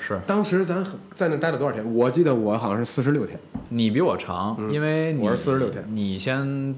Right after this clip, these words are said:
Speaker 1: 你先因为那个现场的一些权益问题，或者说要跟
Speaker 2: 嗯。
Speaker 1: fifa对接，你已经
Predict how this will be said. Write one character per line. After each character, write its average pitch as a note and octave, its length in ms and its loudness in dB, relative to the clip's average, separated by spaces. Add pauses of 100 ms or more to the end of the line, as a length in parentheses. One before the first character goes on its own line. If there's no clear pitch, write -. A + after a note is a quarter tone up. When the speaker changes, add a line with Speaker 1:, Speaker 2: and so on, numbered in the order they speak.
Speaker 1:
你 F#2+ 220 -4
先 C3 200 -2
因 D3 120 -2
为 B2+ 580 0
那 B2 160 -6
个 F#2 320 -2
现 B2 180 -4
场 G2 200 -4
的 F#2 80 -6
一 F#2 40 -6
些 A2+ 160 -4
权 G2+ 240 -6
益 A2+ 80 -2
问 A2 160 -4
题， F#2+ 160 -6
或 G#2 140 -4
者 F#2 100 -4
说 G#2+ 460 -4
要 A2+ 200 -2
跟 A2+ 80 2
Speaker 2:
嗯。 G#2+ 140 0
Speaker 1:
fifa A#2 220 -2
对 G#2 140 -2
接， A2 180 -2
你 G2+ 100 -4
已 A2+ 160 -2
经 F#2 140 -6